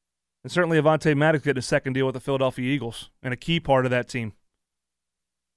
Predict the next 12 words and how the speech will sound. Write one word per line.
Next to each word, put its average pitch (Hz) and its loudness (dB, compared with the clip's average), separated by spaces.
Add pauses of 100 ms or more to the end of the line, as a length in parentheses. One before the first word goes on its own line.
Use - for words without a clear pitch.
(800)
Quadri 156 4
Olison 156 2
in 135 -8
two 151 -4
thousand 143 2
nineteen, 139 -2
still 151 0
on 156 2
the 147 2
Atlanta 143 -2
Falcons 135 -4
roster. 117 -6